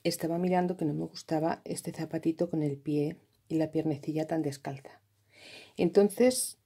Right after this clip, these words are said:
eh, recordé que tenía un guante de estos que se compran en bazares de, para disfraces, de estos baratillos, pero tiene un elástico. Entonces, lo que he hecho ha sido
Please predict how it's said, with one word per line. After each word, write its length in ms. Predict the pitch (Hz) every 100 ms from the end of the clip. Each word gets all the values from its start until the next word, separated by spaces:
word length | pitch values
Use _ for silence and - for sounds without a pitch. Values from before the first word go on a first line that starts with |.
| _
eh, 260 | 156 139 147 - - - - - - - 131
recordé 460 | 156 151 170 151 160
que 80 |
tenía 420 | - 170 170 185 180
un 140 | 175
guante 520 | 185 233 226 262 - -
de 180 | 190 170
estos 340 | - 190 185
que 340 | - - 185 175
se 160 | -
compran 320 | 185 180 170
en 80 | 165
bazares 520 | 165 170 185 170 170
de, 380 | - 165 160 180 185
para 120 | 160
disfraces, 540 | 156 160 - 185 185 156
de 80 | 151
estos 240 | - -
baratillos, 760 | 156 156 202 180 202 - - - - - - - - -
pero 200 | - 208
tiene 320 | 190 196 190 190
un 120 | 175
elástico. 600 | 156 151 - 127 175 - _ _ _
Entonces, 920 | 165 156 170 160 - 147 139 - - _
lo 280 | - 175 160
que 100 | -
he 40 | 147
hecho 200 | 147 160
ha 60 |
sido 420 | 156 185 185 220